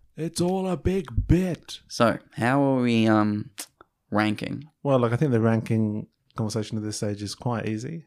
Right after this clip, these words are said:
Speaker 2: Okay. This one's at the bottom of the list?
Speaker 1: This one is, uh, currently the top and the bottom of the list.
Speaker 2: <laughs> Nice.
Speaker 1: Uh,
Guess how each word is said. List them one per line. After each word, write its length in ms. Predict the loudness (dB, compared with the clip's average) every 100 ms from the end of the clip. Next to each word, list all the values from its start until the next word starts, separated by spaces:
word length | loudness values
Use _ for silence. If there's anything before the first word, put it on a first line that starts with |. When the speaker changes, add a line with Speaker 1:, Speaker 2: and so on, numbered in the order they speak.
| -2
Speaker 2:
Okay. 320 | -2 -2 -8 -12 -2
This 200 | 2 4
one's 160 | 2 2
at 60 |
the 60 | 2
bottom 220 | 4 4
of 60 | 2
the 60 |
list? 340 | -2 -4 -8 -18 _ 0
Speaker 1:
This 160 | 2 4
one 120 | 4
is, 200 | 4 0 -8
uh, 80 | -10 0
currently 280 | 2 2
the 100 | 2 0
top 300 | 0 -2 0
and 140 | 0
the 60 | 0
bottom 300 | 0 2 2
of 100 | 2
the 80 | 0
list. 640 | 0 -2 -6 -12 -2 -2 0
Speaker 2:
<laughs> 640 | -2 0 -2 _ _ _
Nice. 360 | 2 2 0 -6 -2
Speaker 1:
Uh, 300 | 2 2